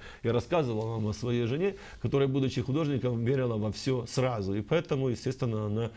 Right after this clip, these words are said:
считала себя очень духовным, э, человеком. Так вот, иронически чисто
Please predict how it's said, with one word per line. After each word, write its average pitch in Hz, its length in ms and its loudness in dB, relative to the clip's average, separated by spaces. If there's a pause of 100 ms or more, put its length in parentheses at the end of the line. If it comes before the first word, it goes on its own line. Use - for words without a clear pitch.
(160)
считала 123 320 0
себя 113 280 0
очень 123 340 0
духовным, 107 500 0 (320)
э, 104 280 0 (580)
человеком. 160 640 2 (400)
Так 160 180 4
вот, 170 320 6 (540)
иронически 180 640 6
чисто - 520 2